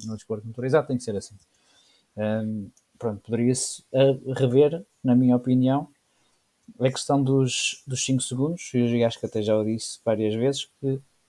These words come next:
para mim não havia cin-, eh, penalizações de cinco segundos, eram só penalizações mais severas, de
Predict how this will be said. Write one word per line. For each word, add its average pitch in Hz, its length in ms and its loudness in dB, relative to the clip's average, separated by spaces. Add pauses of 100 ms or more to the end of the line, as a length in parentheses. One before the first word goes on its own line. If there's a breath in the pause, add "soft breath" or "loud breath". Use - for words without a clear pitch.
(140)
para 139 120 0
mim 139 180 2
não 135 360 2
havia 123 560 4
cin-, 123 320 -6
eh, 123 220 2
penalizações 117 560 -2
de - 60 -12
cinco 117 180 -4
segundos, - 540 -6
eram 113 200 -2
só 110 240 0
penalizações 113 920 -2 (600 loud breath)
mais 107 460 6
severas, 104 540 6
de - 240 -14